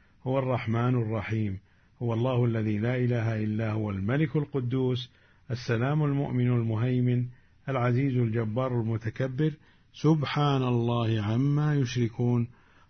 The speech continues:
هو الله الخالق البارئ المصور له الأسماء الحسنى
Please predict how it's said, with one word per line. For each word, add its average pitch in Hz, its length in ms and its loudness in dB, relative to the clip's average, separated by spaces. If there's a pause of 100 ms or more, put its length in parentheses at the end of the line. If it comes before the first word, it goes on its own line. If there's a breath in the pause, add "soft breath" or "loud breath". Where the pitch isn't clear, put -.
هو 143 140 2
الله 175 360 4
الخالق 147 580 2
البارئ 135 580 4
المصور 156 680 2 (400 loud breath)
له 127 220 4
الأسماء 123 520 0
الحسنى 156 600 0